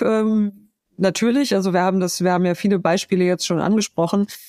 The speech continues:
dass auf politischer Ebene Entscheidungen getroffen werden, die aus wissens-, wissenschaftlicher Sicht eben nicht zielführend sind. Also egal, ob wir jetzt über den Klimaschutz reden oder über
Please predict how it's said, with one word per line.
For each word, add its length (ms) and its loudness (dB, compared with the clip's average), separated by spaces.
dass 260 0
auf 240 -2
politischer 460 0
Ebene 240 2
Entscheidungen 500 0
getroffen 460 -2
werden, 280 2
die 140 2
aus 160 -2
wissens-, 340 -2
wissenschaftlicher 680 0
Sicht 240 -4
eben 200 0
nicht 220 -2
zielführend 480 -2
sind. 180 -2
Also 180 0
egal, 280 0
ob 140 -4
wir 60 2
jetzt 120 0
über 80 -2
den 140 0
Klimaschutz 500 -2
reden 260 2
oder 320 0
über 420 0